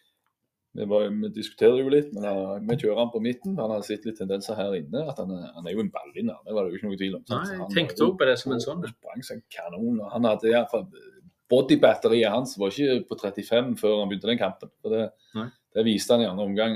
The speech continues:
Speaker 1: og springer og jobber og herjer og vinner utrolig mye baller. Så det var, det var en litt sånn, eh, men det er litt greit med sånne spillere, så du,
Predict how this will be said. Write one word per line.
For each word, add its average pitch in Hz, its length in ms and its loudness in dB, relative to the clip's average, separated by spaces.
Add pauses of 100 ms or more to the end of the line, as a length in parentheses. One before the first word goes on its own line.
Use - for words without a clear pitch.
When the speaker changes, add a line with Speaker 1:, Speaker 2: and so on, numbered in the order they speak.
Speaker 1:
og 98 160 -6
springer 104 400 -2
og 90 60 0
jobber 87 260 0
og 101 140 0
herjer 82 260 0
og 98 220 0
vinner 110 400 0 (320)
utrolig 117 880 0
mye 78 140 -6
baller. - 240 -14 (100)
Så - 100 -6
det 143 140 10
var, 165 260 10 (800)
det 151 120 10
var 220 100 10
en 208 80 8
litt 160 140 6
sånn, 156 240 8
eh, 131 500 4
men 151 160 -2
det 196 80 8
er 220 80 8
litt 226 100 10
greit 214 320 6
med 180 80 0
sånne 127 200 2
spillere, 107 360 0
så 117 120 -6
du, 104 200 -4